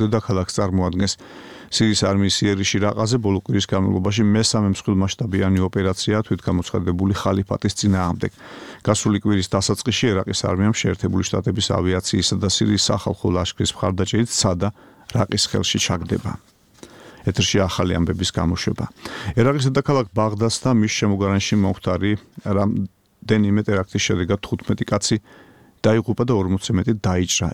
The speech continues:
ერაყის ხელისუფლების ცნობით, თავდასხმის სამიზნე იყო პოლიციის საგუშაგო, რესტორანი და ორი ბაზარი. მათ შორის ყველაზე სისხლიანი თავდასხმა ი-, მოხდა სამხედრო საგუშაგოზე, დედაქალაქიდან ორმოცი კილომეტრის დაშორებულ ქალაქ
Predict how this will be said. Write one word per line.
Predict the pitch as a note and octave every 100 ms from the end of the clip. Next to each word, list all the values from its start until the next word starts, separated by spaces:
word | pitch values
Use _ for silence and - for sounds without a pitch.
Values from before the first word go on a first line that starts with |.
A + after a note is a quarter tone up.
| -
ერაყის | G2 A2 -
ხელისუფლების | G#2 F#2+ - - F#2+ F#2+ -
ცნობით, | G2+ A2+ -
თავდასხმის | F#2+ F#2 F#2 - G2+
სამიზნე | - G2 F#2+ - G2
იყო | G#2
პოლიციის | - G2 F#2 G#2 -
საგუშაგო, | G#2 G2 F#2 - F#2 F#2+ - - - - -
რესტორანი | A#2+ - A#2 A2 A2
და | A2+ C3+
ორი | - G#2+ G#2 A2+
ბაზარი. | G#2 G#2 F#2 F#2 F2 - - - -
მათ | G#2 -
შორის | B2 C3+
ყველაზე | - G#2 G2+ A#2
სისხლიანი | A#2 - A2 A2 G#2 A2 A2 - - -
თავდასხმა | G#2+ G2 G#2 - G2 F#2+
ი-, | - -
მოხდა | G2 -
სამხედრო | A#2 - F#2+ F#2+ F#2+
საგუშაგოზე, | G2 G#2+ F2+ F#2+ - F2+ F2+ E2+ G2+ G2+ _ _ - - - - - - -
დედაქალაქიდან | G2 G#2 - F#2+ F#2+ G2+ G2+
ორმოცი | F#2+ F#2+ - -
კილომეტრის | F#2 F2+ F2 G#2 G2+
დაშორებულ | - G2 - F#2+ F#2 G2
ქალაქ | - F#2 F#2